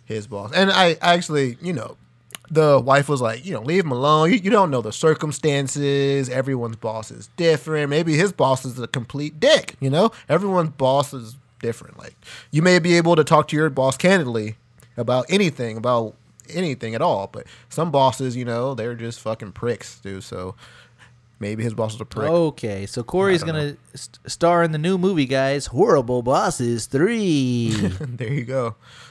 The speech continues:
Speaker 1: So, I don't know, dude. But, um, we still have time. That's the good thing about it,
Speaker 2: Well,
Speaker 1: dude.
Speaker 2: he's
Speaker 1: But
Speaker 2: already booked, by the way, so he, I'm counting him in.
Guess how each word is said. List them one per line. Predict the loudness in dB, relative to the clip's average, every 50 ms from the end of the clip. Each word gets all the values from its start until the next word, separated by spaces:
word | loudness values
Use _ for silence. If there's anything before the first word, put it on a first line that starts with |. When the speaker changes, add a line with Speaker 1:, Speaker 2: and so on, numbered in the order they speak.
| _ -16
Speaker 1:
So, | -12 -12 -10 -10 -12 _ _
I | -6 -4 -4
don't | -4 -4
know, | -6 -8 -8
dude. | -8 -8 -10 -10 -12 _ _ _ _ _ -2
But, | 0 2 4
um, | 6 6 4 4 2 0 -4 -6 -10 -14 -14 -14 -12 _
we | -8 -4
still | 0 4 4
have | 4 4
time. | 2 -4 -6 -6 -8 -10 _ _ _ _ _ _ _ _ _ _ _ -8
That's | -8 -8 -8
the | -8
good | -8 -8 -8 -8 -10
thing | -12 -10 -10
about | -8 -8 -8 -8 -6
it, | -4
Speaker 2:
Well, | -2 -2
Speaker 1:
dude. | -2 -2
Speaker 2:
he's | 0
Speaker 1:
But | 2 4
Speaker 2:
already | 4 4 4 2 0
booked, | 0 0 0 0 -2 -6 -10
by | -8 -8 -8
the | -8 -8
way, | -8 -8 -8 -8
so | -10 -12 -12
he, | -12 -12 -12 -12 -8
I'm | -8 -8 -8 -8 -8
counting | -6 -6 -6 -6 -6 -10
him | -14 -14
in. | -14 -14 -16